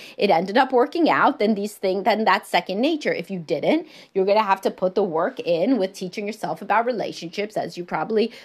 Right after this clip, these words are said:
already know, 'cause you've listened to how many episodes of this already, right? And, uh, you know, therapy can really help. Not always couples. Couples is great, but also individual can really help an individual go deeper. You don't have to waste half the session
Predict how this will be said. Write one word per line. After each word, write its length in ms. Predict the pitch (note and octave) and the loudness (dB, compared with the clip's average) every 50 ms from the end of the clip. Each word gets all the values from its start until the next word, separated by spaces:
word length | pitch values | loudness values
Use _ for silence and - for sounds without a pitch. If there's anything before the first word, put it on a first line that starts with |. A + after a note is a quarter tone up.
| - - | -8 -2
already 300 | - G#3 A3 B3 A#3 A3 | 0 2 4 4 2 2
know, 240 | G#3 D3+ C#3 D#3+ F#3 | 0 0 0 0 0
'cause 220 | - G#3+ E3 D#3 | -2 -4 -8 -6
you've 120 | E3+ D#3 E3 | -8 -6 -2
listened 360 | E3+ F#3+ - - D#3+ D3+ - | -2 -4 -2 -4 -8 -6 -4
to 80 | E3+ | -4
how 240 | C3+ D3 - D3 G3+ | -4 -4 -2 -2 -2
many 180 | A#3 F#3+ E3 D3+ | -2 -2 -4 -6
episodes 480 | D#3 - - E3+ - E3 D3+ E3 - | -8 -8 -10 -10 -8 -6 -6 -6 -8
of 100 | D3+ D#3+ | -8 -4
this 240 | E3 G#3+ B3+ B3 - | -2 0 0 0 -2
already, 340 | F3+ C#3+ C#3+ D3 D#3 E3 E3+ | -4 -4 -2 -2 -2 -2 -2
right? 300 | - E3+ G3+ A#3+ B3+ - _ - - - - - _ - | 0 2 2 2 2 0 _ -20 -20 -20 -20 -20 _ -4
And, 380 | A3 A3+ A#3+ B3+ C#4 C#4 A3+ A#3+ | 0 2 4 4 4 4 6 6
uh, 320 | A#3 A#3+ B3+ C4+ D4 C#4 - | 8 8 8 8 8 6 4
you 100 | C4+ E4 | 2 2
know, 220 | F4 C4+ B3+ C#4 D#4 | 4 4 4 4 2
therapy 500 | - - F3+ D3+ E3 F#3 - - B3+ B3+ | 2 2 2 4 4 4 2 0 -2 -6
can 180 | - C#4 A3+ | -4 -2 -2
really 260 | G3 F#3 F#3 G3+ A#3+ | 0 0 2 2 2
help. 340 | B3+ D4+ G#4 - - - _ _ - | 2 2 2 2 0 -2 _ _ 0
Not 200 | G#3+ G#3 D#4 G4 | 4 4 4 6
always 320 | G#4 G#4 G4 F#4+ F4 - | 6 6 6 4 4 0
couples. 360 | - - F3 - - - - | 0 0 0 0 -2 -8 -8
Couples 400 | - - C4 C#4 D#4 F#4+ G4 F#4+ | -2 0 0 2 2 2 0 0
is 100 | F#4 D4+ - | -2 -2 0
great, 280 | - A#3 G#3+ G#3+ G#3 | 2 2 2 2 2
but 80 | F#3+ E3+ | 0 -2
also 300 | - G#3+ A3 G#3+ C4 - | -2 -2 -2 -2 -2 -2
individual 720 | D#3 G#3 G3 F3 E3 G3 G#3 G3+ - C#3 D3+ D3+ D#3 - - - - - - - | -2 -2 -4 -4 0 0 0 0 0 -4 -6 -6 -8 -10 -12 -16 -20 -20 -10 -4
can 200 | A#3+ G#3+ G#3 F#3+ | -2 0 0 2
really 280 | G#3+ A#3 A3 G#3+ G3+ | 2 2 2 2 0
help 280 | G#3 F#3 F3 F#3 F3+ - | 0 0 0 0 0 -2
an 180 | D#3 F#3 F#3+ | -2 -2 -2
individual 880 | F3+ F3+ F3+ E3+ D#3+ E3+ A3+ F#4 G#4+ A3+ A3 F#3+ E3 D#3+ F3+ G3 C4 D4 - - - - | -2 -2 -4 -2 2 4 6 6 6 6 4 4 4 6 6 6 4 4 0 -6 -12 0
go 200 | - A#3+ C4+ D4 | 4 6 6 6
deeper. 500 | G#3 G3 C4+ E4+ G4 - - D3 A2 - - _ _ _ - | 6 4 2 -2 -2 -2 -6 -8 -8 -8 -10 _ _ _ -2
You 80 | G#3+ A#3+ | 0 2
don't 140 | C#4 F4 D#4 | 2 2 2
have 260 | C#4 D#4 F4+ F4 - | 0 -2 -2 -2 -2
to 80 | C#4+ | -4
waste 300 | B3 G3+ G3+ G3+ A3 G#3+ | -2 0 0 0 0 0
half 240 | - A#3+ G#3 G#3 - | 0 0 0 0 -2
the 80 | F3+ F3+ | -6 -6
session 760 | - - C4+ F4 - - - F#3 F#3+ G#3 G3+ G#3+ A#3+ A3+ - | 0 2 2 2 2 0 -2 -2 0 0 2 2 0 0 0